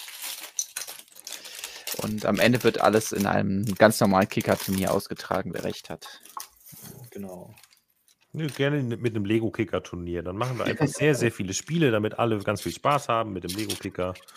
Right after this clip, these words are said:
Speaker 3: und überhaupt nicht frustriert sind.
Speaker 1: Ich fänd's auch schön, ist ja jetzt am, äh, nächstes Wochenende ist Brick in Bavaria. Das, äh, wegen bin ich grad noch so ein bisschen im Stress, weil dafür noch so ein paar Sachen fertig werden müssen.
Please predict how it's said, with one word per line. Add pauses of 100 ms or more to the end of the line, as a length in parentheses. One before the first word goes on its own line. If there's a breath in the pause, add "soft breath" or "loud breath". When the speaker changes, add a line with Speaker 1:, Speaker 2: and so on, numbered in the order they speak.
(220 loud breath)
Speaker 3:
und
überhaupt
nicht
frustriert
sind. (3000 loud breath)
Speaker 1:
Ich
fänd's
auch
schön,
ist
ja
jetzt
am,
äh,
nächstes
Wochenende
ist
Brick
in
Bavaria. (840 soft breath)
Das,
äh,
wegen
bin
ich
grad
noch
so
ein
bisschen
im
Stress,
weil
dafür
noch
so
ein
paar
Sachen
fertig
werden
müssen.